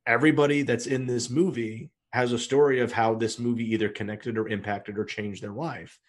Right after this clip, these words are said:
And you're one of those people.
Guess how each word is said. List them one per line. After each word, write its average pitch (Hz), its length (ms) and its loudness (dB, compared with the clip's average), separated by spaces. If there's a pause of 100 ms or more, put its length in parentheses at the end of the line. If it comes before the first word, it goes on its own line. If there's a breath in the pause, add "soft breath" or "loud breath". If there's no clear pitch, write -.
(340 soft breath)
And 110 440 2 (300)
you're 107 300 2
one 104 240 -2
of 98 100 -2
those 104 160 -2
people. - 400 -8